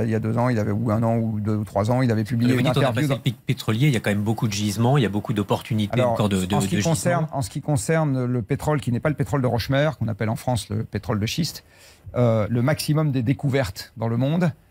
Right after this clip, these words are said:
Speaker 1: c'est quand je suis né. <laughs> C'était dans les années soixante.
Speaker 2: Oui, mais sauf qu'on a plusieurs fois évoqué un po-, un pic pétro-, pétrolier.
Speaker 1: Alors, ça dépend qui est on.
Speaker 2: Ouais.
Speaker 1: Euh, si vous consultez les, moi, les, les, les, les gens du secteur que je
Speaker 2: Hmm.
Speaker 1: consulte,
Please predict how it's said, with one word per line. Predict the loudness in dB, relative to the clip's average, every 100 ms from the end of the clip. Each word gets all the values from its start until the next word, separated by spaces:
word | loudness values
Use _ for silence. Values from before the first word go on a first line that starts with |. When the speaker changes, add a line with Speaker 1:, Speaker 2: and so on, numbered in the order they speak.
| -10
Speaker 1:
c'est | -2
quand | -2
je |
suis | 0 0
né. | -2 -6 _ _ -18
<laughs> | -2 0 0 2 0 0 -6 -6 -6 -8 -8 -8 -20 -4
C'était | 0 2
dans | 4
les | 4
années | 4 2
soixante. | 0 -2 -4 -8 -10 0
Speaker 2:
Oui, | 2
mais | 4
sauf | 0
qu'on | 2 0
a | 0
plusieurs | -2 0 2 2
fois | 0 0 0
évoqué | 0 -2 -2
un | -2
po-, | -4 -6 -8
un | -8
pic | -8 -8
pétro-, | -6 -4
pétrolier. | -2 -2 0 0 4
Speaker 1:
Alors, | 4
ça | 4
dépend | 2 -2
qui | 0 0
est | 0
on. | 0 -2 -4 -2
Speaker 2:
Ouais. | -2 -2 _ -6
Speaker 1:
Euh, | -2 0 0 -4
si | -4 -2
vous | -2
consultez | 0 -2 0 -2 0 2 2
les, | 0 -4 -4
moi, | 0 0
les, | 0 -2
les, | -4 -2 -4
les, | -4 -4 -4
les | 0
gens | 2 2
du | 2 2
secteur | 2 -2 0 0 0 -2
que | -4
je |
Speaker 2:
Hmm. | -4
Speaker 1:
consulte, | -4 -4 -4 -4 -4